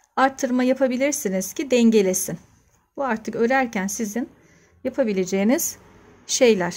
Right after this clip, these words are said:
Bunu nazar boncuğu şeklinde koyu da maviden açık maviye doğru beyaz veya sarı göbek oluşturarak genç odalarına, erkek bebek odalarına kullanabilirsiniz. Yine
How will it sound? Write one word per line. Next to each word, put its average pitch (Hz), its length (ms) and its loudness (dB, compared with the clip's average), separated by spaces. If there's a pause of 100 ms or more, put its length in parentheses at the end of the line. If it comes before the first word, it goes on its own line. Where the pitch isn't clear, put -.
(1800)
Bunu 277 200 2
nazar 320 360 4
boncuğu 311 320 0
şeklinde 233 680 2
koyu 240 300 0
da 285 100 2
maviden 240 500 2
açık 233 340 -2
maviye 214 520 2
doğru 202 420 2
beyaz 208 400 0
veya 202 260 0
sarı 226 280 0
göbek 202 340 0
oluşturarak 196 720 -4 (640)
genç 262 260 4
odalarına, 208 720 0 (120)
erkek 226 420 -2
bebek 262 280 2
odalarına 226 680 2
kullanabilirsiniz. 208 1080 -4 (360)
Yine 277 360 0